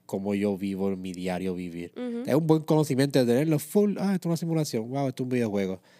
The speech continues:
Speaker 1: Estamos ahí en el garaje de un alien haciendo pancakes en su, en su casa mientras está viendo esta simulación correr". Pero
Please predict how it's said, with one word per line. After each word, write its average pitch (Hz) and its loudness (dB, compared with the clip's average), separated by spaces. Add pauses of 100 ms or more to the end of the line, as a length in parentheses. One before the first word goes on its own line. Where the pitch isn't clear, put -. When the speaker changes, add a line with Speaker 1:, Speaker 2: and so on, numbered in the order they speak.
(160)
Speaker 1:
Estamos 110 -4
ahí 110 2
en 110 0
el 101 -6
garaje 101 0
de 101 -2
un 98 -6
alien 98 -4 (800)
haciendo 98 -2 (500)
pancakes 101 -6
en 95 -8
su, 90 -14
en 98 -16
su - -12
casa 104 -2
mientras 95 -8
está 95 -8
viendo 95 -6
esta 98 -10
simulación 95 -8
correr". - -8 (680)
Pero 107 4